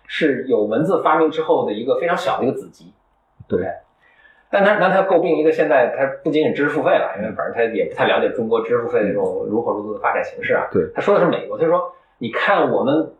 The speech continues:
Speaker 1: 他说，你看咱们美国现在也是，一是 Twitter，包括 Google，说的情况。
Speaker 2: 对，对，对。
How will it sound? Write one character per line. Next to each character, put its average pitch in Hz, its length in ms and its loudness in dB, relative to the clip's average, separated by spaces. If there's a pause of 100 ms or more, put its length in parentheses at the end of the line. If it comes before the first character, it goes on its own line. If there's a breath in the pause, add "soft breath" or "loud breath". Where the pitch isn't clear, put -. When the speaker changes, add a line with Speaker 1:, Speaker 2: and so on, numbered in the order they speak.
(240)
Speaker 1:
他 156 100 -12
说， 170 140 4
你 139 120 0
看 - 120 -10
咱 156 120 2
们 - 80 0
美 139 160 0
国 - 120 0
现 156 100 0
在 131 100 4
也 117 140 2
是， 131 140 -2
一 151 160 4
是 123 480 0
Twitter， 139 340 4 (260)
包 127 200 2
括 131 80 0
Google， 139 420 0
说 107 100 -4
的 107 160 4
情 90 200 2
况。 - 180 0
Speaker 2:
对， - 60 -6
对， - 60 -18
对。 - 40 -20